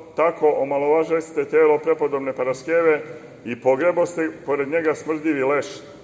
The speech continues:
S mesta izvadite telo prepodobne i položite na dostojnom mestu, jer Bog hoće da sluškinju svoju proslavi na zemlji.”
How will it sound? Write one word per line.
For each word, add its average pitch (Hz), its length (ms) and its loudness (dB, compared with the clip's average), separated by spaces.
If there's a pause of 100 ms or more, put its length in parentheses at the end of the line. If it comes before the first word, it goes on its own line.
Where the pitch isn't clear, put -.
(460)
S - 120 -18
mesta 175 420 -2
izvadite 165 520 0
telo 160 400 2
prepodobne 147 560 -2
i 123 40 -6
položite 156 580 0
na 127 120 -2
dostojnom 151 540 0
mestu, 151 420 -4 (440)
jer 104 180 2
Bog 165 300 2
hoće 180 280 -2
da 143 100 0
sluškinju 160 520 -6
svoju 151 320 2
proslavi 143 500 -2
na 127 120 -2
zemlji.” 113 400 -4